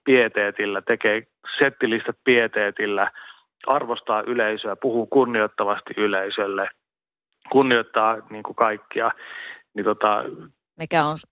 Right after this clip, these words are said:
Speaker 2: Mikko Kososen top kolmonen Paven biiseistä?
Speaker 1: No joo, Pidä huolta. Kyllä mä tykkään Lähtisitköstä niinku tosi paljon. Siellä kiertueella ei soitettu Paven Euroviisubi-, Euroviisubiisi Jamma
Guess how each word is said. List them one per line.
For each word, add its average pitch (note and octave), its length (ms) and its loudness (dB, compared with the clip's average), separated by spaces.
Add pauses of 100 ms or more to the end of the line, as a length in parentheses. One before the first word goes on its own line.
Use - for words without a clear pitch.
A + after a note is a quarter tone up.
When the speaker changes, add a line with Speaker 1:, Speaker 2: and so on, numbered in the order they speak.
(180)
Speaker 2:
Mikko F3 300 0
Kososen D#3+ 420 0 (220)
top G3 160 6 (100)
kolmonen F3+ 540 2 (380)
Paven F3+ 300 2 (840)
biiseistä? F#3 680 2 (680)
Speaker 1:
No A#2+ 240 0 (160)
joo, C#3 160 2
Pidä D#3 300 4
huolta. B2+ 540 2 (800)
Kyllä C#3 160 0
mä B2+ 100 2
tykkään B2+ 460 0
Lähtisitköstä A2 1080 -6 (240)
niinku A2+ 200 -10 (120)
tosi A2+ 280 0
paljon. - 540 -4 (440)
Siellä A2+ 200 0
kiertueella A2 540 2
ei A2 160 4
soitettu A2 640 0
Paven A2 320 0
Euroviisubi-, G#2+ 840 -4
Euroviisubiisi G#2 1000 -2
Jamma A2 300 0